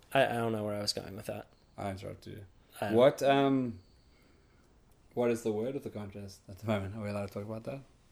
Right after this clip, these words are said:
Speaker 1: The word of the contest?
Speaker 2: Is, are they having the contest again this year?
Speaker 1: Um, I don't know. I would imagine that the Titans and Mavericks are going to have the
Speaker 2: Okay.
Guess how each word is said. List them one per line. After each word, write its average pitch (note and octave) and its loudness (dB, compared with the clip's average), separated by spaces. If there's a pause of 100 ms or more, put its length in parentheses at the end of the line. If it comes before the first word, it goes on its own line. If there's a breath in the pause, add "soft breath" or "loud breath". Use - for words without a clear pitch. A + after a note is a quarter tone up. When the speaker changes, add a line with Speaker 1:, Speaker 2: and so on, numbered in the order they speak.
(400)
Speaker 1:
The C#3+ 6
word C#3 12
of C3+ 8
the C3 4
contest? C3+ 2
Speaker 2:
Is, A2+ 2
are G#2+ 2
they G2+ 2
having G#2 -2
the A#2 -2
contest B2+ -6
again D#3 -4
this D3+ -8
year? E3 -8 (380)
Speaker 1:
Um, C#3 10 (180)
I C#3+ 8
don't F3 10
know. D3 6
I D3 10
would D3 12
imagine E3 8
that B2+ 8
the B2+ 10
Titans B2 4
and B2 2
Mavericks A#2 2 (160)
are A#2+ 6
going A#2 2
to G#2+ -2
have A2+ -2
the A#2 4
Speaker 2:
Okay. A2 -4